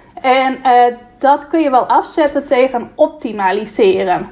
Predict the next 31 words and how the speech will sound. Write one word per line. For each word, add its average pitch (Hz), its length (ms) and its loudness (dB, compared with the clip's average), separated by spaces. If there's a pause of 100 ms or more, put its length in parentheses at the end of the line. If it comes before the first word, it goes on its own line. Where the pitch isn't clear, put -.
(100)
Nou, - 200 -4
produceren 262 760 -2
is 226 120 -4
dus 226 120 -6
echt 247 200 -2
iets - 180 -12
nieuws 254 260 0
schrijven, 220 340 -2
zoals 214 240 -2
een 208 60 -6
nieuwe 294 240 2
websitepagina, 269 1040 0 (360)
een, 220 340 0
een 214 140 0
nieuw 214 220 0
blog. 240 440 2 (240)
Alles 247 240 0
wat 233 200 -6
nieuw 311 260 4
is, 392 360 0
terwijl 214 240 -6
mijn 220 220 0 (400)
beeldscherm 240 480 0
met 202 180 -6
aantekeningen 302 840 0
even 262 260 0
uitvalt, 247 520 0
niet 247 200 -4
zo 269 100 2
heel 247 200 2
handig. 240 640 0